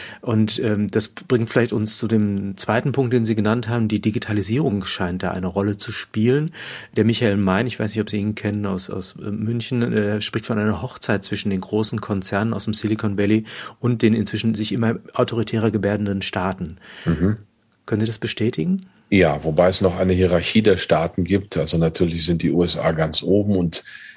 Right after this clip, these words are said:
Speaker 2: diese Konzerne haben ein Heimatland und da ist natürlich die Verbindung sehr eng. Also die Silicon Valley Konzerne sind U-S-Konzerne. Sie sind zwar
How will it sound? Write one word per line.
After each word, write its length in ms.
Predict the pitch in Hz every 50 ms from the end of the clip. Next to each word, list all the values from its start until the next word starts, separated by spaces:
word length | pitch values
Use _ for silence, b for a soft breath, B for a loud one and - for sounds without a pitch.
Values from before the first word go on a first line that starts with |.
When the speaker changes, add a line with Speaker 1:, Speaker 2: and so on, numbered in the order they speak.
| B B
Speaker 2:
diese 180 | 90 85 87 87
Konzerne 720 | - - 92 85 - - - 87 82 90 90 90 80 78
haben 260 | 85 85 92 95 90
ein 280 | - 78 80 78 67 71
Heimatland 680 | 85 90 92 92 92 90 92 92 92 95 98 90 80
und 160 | 76 80 76
da 60 | 80
ist 260 | 82 82 - - - -
natürlich 300 | 80 80 - - 165 -
die 100 | - -
Verbindung 500 | - - 78 - - 85 85 85 85 82
sehr 320 | - - - 87 87 64
eng. 300 | 71 92 95 92 90 -
Also 380 | - 160 156 - 82 78 - - B B B B B B B B B - -
die 240 | 78 78 80 80 - -
Silicon 500 | - - 85 85 85 82 - 85 80 73
Valley 240 | 82 82 85 82 -
Konzerne 480 | - 82 80 - - 82 78 78 76
sind 340 | 73 - 87 92 101 95 -
U-S-Konzerne. 1080 | - 82 - - - - - - - 90 82 80 - - 85 78 82 87 92 95 87 80
Sie 100 | - -
sind 180 | 82 160 156
zwar 460 | - - 156 151 147 143 - - -